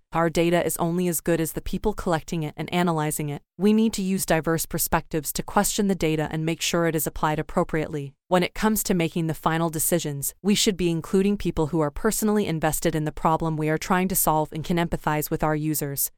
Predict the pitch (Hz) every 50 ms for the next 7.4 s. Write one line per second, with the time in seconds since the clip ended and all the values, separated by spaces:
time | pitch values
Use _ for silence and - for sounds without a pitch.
0 | _ _ - 214 202 190 190 180 175 - - 160 156 151 160 151 160 180 - -
1 | 202 - 185 180 175 165 160 160 165 170 170 170 156 160 156 - 170 160 - -
2 | 170 156 147 147 143 - - - - - 185 185 196 202 180 208 180 170 156 151
3 | 160 165 170 170 185 170 - - 160 156 160 - - 165 151 151 147 151 151 -
4 | 156 156 - 175 156 - - 160 151 - - 156 143 139 - - - - _ _
5 | - - 202 - - 170 156 165 165 165 165 190 190 185 180 175 170 170 170 156
6 | - 160 160 156 - - 165 156 156 156 156 165 175 - - 175 165 160 160 160
7 | 160 151 - 151 147 147 - -